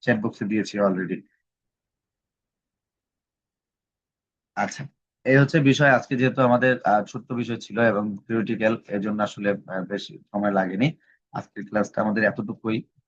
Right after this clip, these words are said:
পরবর্তী ক্লাসে যে আপনাদের আমন্ত্রণ রয়েছে সেটা হচ্ছে আপনাদের পরবর্তী সমাপনী একটা ক্লাস হবে। আপনারা যে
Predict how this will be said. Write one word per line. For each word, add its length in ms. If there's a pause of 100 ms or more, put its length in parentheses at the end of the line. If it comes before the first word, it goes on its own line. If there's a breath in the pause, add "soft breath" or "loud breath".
(160)
পরবর্তী 360
ক্লাসে 320
যে 120
আপনাদের 320
আমন্ত্রণ 400
রয়েছে 280
সেটা 240
হচ্ছে 160
আপনাদের 360
পরবর্তী 400
সমাপনী 460
একটা 160
ক্লাস 360
হবে। 200 (580 soft breath)
আপনারা 340
যে 140